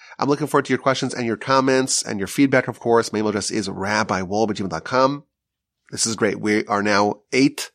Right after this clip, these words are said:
sessions into our study of Messiah, and I feel like we're getting close to the heart of the matter. And next time, please God, we'll talk about the variability of Messiah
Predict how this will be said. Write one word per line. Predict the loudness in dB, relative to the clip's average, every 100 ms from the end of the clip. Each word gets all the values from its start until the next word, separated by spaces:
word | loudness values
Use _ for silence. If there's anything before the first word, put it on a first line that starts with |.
| -4
sessions | 0 2 2 0
into | -2 -4 -4 -2
our | 2 0
study | 0 -2
of | -2
Messiah, | -2 0 2 2 0 -10 -20 -18 -14
and | -10
I |
feel | -2 0
like | 0
we're | 0
getting | -2 -4
close | 0 4 4
to | 2
the | -2
heart | 0 2
of | 2
the | 2
matter. | 2 4 2 0 -8 _ _ _ _ _ _ -10
And | -4
next | -2
time, | 0 0
please | -2 0
God, | 0
we'll | 0
talk | -4
about | -4 -2
the |
variability | 0 0 2 2 2 0
of | -2 -4
Messiah | 0 2 2 2 0